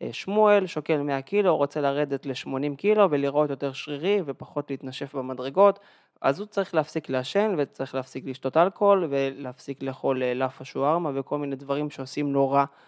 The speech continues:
במהלך היום-יום. אז הוא פונה לתזונאי, ותזונאי אומר לו, "תקשיב, זה התפריט שלך", והוא פונה למאמן, והמאמן אומר לו, "זה האימונים שלך." אז בהתחלה יהיה לו מאוד קשה, ועכשיו שהוא רואה את זה והוא מרגיש את זה, הוא חושב שככה זה הולך להיות לו כל החיים,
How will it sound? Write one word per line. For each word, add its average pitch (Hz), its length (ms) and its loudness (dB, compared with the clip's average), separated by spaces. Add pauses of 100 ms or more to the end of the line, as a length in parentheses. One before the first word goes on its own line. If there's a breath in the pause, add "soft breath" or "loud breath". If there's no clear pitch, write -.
(160 soft breath)
במהלך 131 460 0
היום-יום. 135 480 0 (120)
אז 170 120 -4
הוא 240 100 0
פונה 226 200 0
לתזונאי, 180 560 -2 (220 soft breath)
ותזונאי 160 380 0
אומר 214 220 2
לו, 214 100 2
"תקשיב, 214 380 -2 (320 soft breath)
זה 175 160 4
התפריט 180 400 -2
שלך", 147 280 -2 (160)
והוא 165 300 0
פונה 180 220 2
למאמן, 160 520 0
והמאמן 156 380 0
אומר 185 160 0
לו, 185 200 4
"זה 170 180 -2
האימונים 185 440 -2
שלך." 143 280 -4 (760)
אז 139 120 -4
בהתחלה 143 480 2 (100)
יהיה 156 160 0
לו 190 100 0
מאוד 147 280 -2
קשה, 131 280 -8 (480 soft breath)
ועכשיו - 720 0
שהוא 139 220 -2
רואה 143 260 4
את 180 80 -2
זה 139 120 -2
והוא 131 140 -4
מרגיש 131 400 -4
את 190 140 -4
זה, 175 80 0
הוא 147 100 2
חושב 233 360 -4
שככה 202 420 -2
זה 165 80 0
הולך 165 240 -2
להיות 160 180 0
לו 151 100 -4
כל 147 180 0
החיים, 131 340 -8